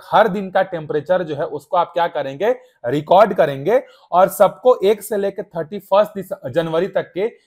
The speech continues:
सारे टेम्परेचर को आप प्लस करेंगे हर दिन का।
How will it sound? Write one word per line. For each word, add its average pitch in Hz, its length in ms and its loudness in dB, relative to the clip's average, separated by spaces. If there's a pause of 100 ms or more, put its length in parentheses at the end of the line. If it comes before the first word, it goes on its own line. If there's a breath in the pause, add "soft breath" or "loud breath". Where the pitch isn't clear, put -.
(100)
सारे 185 420 2
टेम्परेचर 190 560 -4
को 185 120 -4
आप 156 200 -2
प्लस 180 220 -2
करेंगे 202 320 0
हर 170 200 0
दिन 175 220 -4
का। 180 240 0